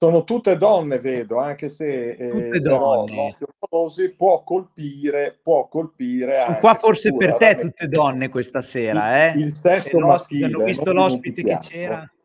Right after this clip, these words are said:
Speaker 2: c'era.
Speaker 1: <laughs> Allora, e ringrazio tutte le spettatrici, eh, eh, anche che hanno descritto tutte il, le cene particolari,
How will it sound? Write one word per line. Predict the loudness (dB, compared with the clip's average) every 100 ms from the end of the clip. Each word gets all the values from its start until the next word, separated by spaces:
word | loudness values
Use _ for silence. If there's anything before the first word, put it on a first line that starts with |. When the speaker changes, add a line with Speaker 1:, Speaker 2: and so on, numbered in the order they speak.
| _ _ _ _ -8 -6
Speaker 2:
c'era. | -2 -2 -2
Speaker 1:
<laughs> | _ _ _
Allora, | 0 4 2 2 0 -2
e | -4 -8
ringrazio | -6 -4 -4 -4 -8 -8 -6 -6 -8
tutte | -14 -10 -8
le | -6 -8
spettatrici, | -8 -10 -6 -6 -6 -8 -8 -8 -8 -6 -6 -6
eh, | -4 -4 -2 -2 0 0 -4 _ _ _ -4
eh, | 0 0
anche | 2 0 0
che | -4 -2
hanno | -2 -4
descritto | -6 -6 -6 -6 -4 -2 -2 -4 _ _
tutte | -6 -6 -4 0
il, | 2 2 0 -4 0 0 0 -2 -2
le | -2
cene | 0 2 2 2 -2
particolari, | -4 -6 -6 -2 2 4 4 2 -4 -8